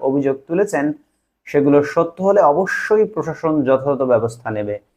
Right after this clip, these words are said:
কিন্তু যে কোনো বিষয়ের একটা পদ্ধতি আছে। আমরা শিক্ষার্থীদের বলেছি তাদের একটি প্রতিনিধি দল গিয়ে উপাচার্যের সঙ্গে কথা বলতে, তারা চাইলে প্রশাসন অবশ্যই তাদের সঙ্গে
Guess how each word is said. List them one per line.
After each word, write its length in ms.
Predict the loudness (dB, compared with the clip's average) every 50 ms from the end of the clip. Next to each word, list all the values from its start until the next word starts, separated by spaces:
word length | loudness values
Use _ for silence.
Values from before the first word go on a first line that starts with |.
| _ _ _ _ _ -2
কিন্তু 380 | 0 2 2 4 4 4 4
যে 180 | 4 2 2 2
কোনো 260 | 2 2 2 2 2
বিষয়ের 360 | 0 0 0 2 4 4 4
একটা 300 | 4 2 0 0 -2 -4 -2 0
পদ্ধতি 480 | 0 0 0 0 -2 -6 -4 -4 -4 -4
আছে। 380 | -4 -4 -6 -10 -12 -12 -12 -16 _ _ _ _ _ _ _
আমরা 260 | -2 0 2 2 2 0
শিক্ষার্থীদের 680 | 0 -4 -6 -4 -4 -4 -4 -2 -2 0 2 2 2
বলেছি 720 | 0 0 0 0 2 2 2 0 -2 0 0 0 2 2
তাদের 300 | 2 0 0 2 2 0
একটি 300 | 0 0 -2 -4 -6 -6
প্রতিনিধি 540 | -2 -2 -2 0 0 0 0 2 0 0 2
দল 280 | 4 4 4 4 2 0
গিয়ে 200 | 2 2 2 2
উপাচার্যের 520 | 2 0 -2 0 0 -2 -2 -2 -4 -4
সঙ্গে 340 | -4 -6 -6 -4 -2 -4 -2 0
কথা 260 | 0 0 0 0 0
বলতে, 460 | 2 2 2 0 2 2 2 2 2 0 -4 -12 _ _ _ _ _
তারা 200 | 2 4 4 4
চাইলে 640 | 2 0 0 0 0 2 2 2 4 4 2 2 0 -2
প্রশাসন 500 | -2 -2 -2 -2 -2 -2 -4 -4 -4 -2
অবশ্যই 460 | 0 0 2 0 0 -2 -4 -6 -2 0
তাদের 220 | 0 0 0 0
সঙ্গে 320 | -2 -4 -4 -2 0 -2